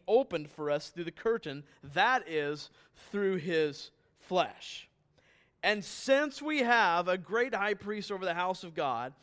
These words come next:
let us draw near with a true heart and full assurance of faith, with our hearts sprinkled clean from an evil conscience,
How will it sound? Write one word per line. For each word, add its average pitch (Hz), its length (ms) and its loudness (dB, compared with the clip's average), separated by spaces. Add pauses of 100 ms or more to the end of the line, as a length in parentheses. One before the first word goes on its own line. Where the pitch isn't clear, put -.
(220)
let 190 160 4
us 269 160 4
draw 202 400 0
near 226 400 -2
with 202 180 -4
a 175 60 -8
true 247 400 -8
heart 165 340 2
and 170 160 -6
full 208 300 -2
assurance 180 500 -6
of 160 60 -16
faith, 135 500 -4 (680)
with 156 120 -8
our 160 120 2
hearts 180 840 -4 (220)
sprinkled 151 580 -10
clean 202 640 -8
from 160 240 -8
an 151 80 -10
evil 165 400 -8
conscience, 143 640 -10